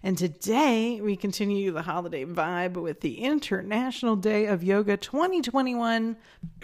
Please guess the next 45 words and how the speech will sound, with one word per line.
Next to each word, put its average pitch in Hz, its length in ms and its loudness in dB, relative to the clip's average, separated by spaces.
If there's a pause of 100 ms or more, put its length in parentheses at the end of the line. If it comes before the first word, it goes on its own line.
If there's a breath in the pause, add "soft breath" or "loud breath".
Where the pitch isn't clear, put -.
(120)
And 269 440 4
the 208 60 2
theme 233 280 0
this 220 200 -2
year 190 140 2
is 175 240 -2
well-being. 185 1300 0
So 202 540 4 (440 loud breath)
be 226 180 8
on 247 120 6
the 240 80 6
lookout 220 340 2
for 202 120 2
lots 185 600 0
of, 180 320 0
like, 165 160 -4
get 196 160 2
on 202 180 -2
your 190 140 -2
social 180 380 -2
media. 185 320 -2
There 170 260 0
is 180 140 -4
going 180 320 -2
to 208 120 -2
be 185 220 -2
a 190 200 -4 (380)
ton 233 500 -6
of 170 120 -10
events 131 540 -8 (340 loud breath)
for 175 540 0
International 160 680 -6
Day 147 320 -6
of 170 200 -8
Yoga 131 380 -2
today. 170 560 -4 (320 loud breath)
And, 233 640 0
you 247 140 -6
know, 277 100 0
what 269 120 -2
does 330 100 2
it 311 80 0
mean 285 180 2
this 285 220 -4
year? 294 340 -2